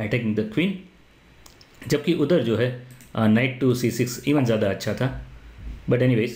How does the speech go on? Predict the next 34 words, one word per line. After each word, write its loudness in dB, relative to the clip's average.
uh, 0
knight 2
ई 2
two 2
and 2
bishop 0
to, 2
अ, 0
जी 2
four, 0
queen 0
पे 0
attack -4
है -4
and 2
now 0
queen 0
captures 0
on 0
h -2
seven। -2
So 0
देखिए 2
यहाँ 0
पे 0
white 0
क्या -2
कर -4
रहा -4
है, -4
White -2
जितना -2
possible 0
है -6